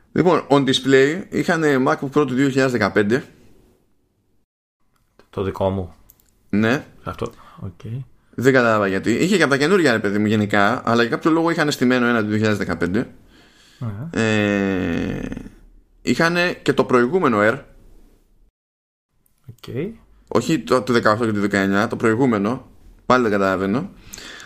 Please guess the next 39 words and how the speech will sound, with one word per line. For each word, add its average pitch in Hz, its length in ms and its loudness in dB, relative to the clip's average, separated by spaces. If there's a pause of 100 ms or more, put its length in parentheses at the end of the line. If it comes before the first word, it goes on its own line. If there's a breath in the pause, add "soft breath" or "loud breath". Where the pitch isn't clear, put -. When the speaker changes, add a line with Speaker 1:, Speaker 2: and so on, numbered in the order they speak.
Speaker 1:
Αλλά 151 160 4
τέλος 214 220 0
πάντων, 160 320 2
μαζί 180 220 0
με 196 100 2
έναν 151 200 2
άλλον 147 180 2
εκεί 104 140 -2
πέρα 127 440 0
συνταξιδιώτη, 104 640 0
λέμε, 190 480 2
«Ας 160 160 -4
κόψουμε 175 280 0
κίνηση, 131 440 2
μήπως 156 280 -2
έχει 170 120 -2
καμιά 165 220 0
καλή 156 200 2
τιμή, 156 180 0
ξέρω 156 200 0
εγώ, 156 120 2
το 156 100 2
Apple 147 200 0
T 139 120 0
V». 117 160 2 (1300)
Speaker 2:
Ναι. 117 240 -6 (480)
Speaker 1:
Γιατί 127 240 0
λες, 127 260 0
«Άμα 127 320 2
είναι 117 140 0
σόι 104 280 2
η 101 40 0
τιμή, 185 400 0
ας 170 120 2
το 139 100 0
πάρω 131 200 4
από 107 120 0
εδώ 120 140 0
πέρα, 202 460 0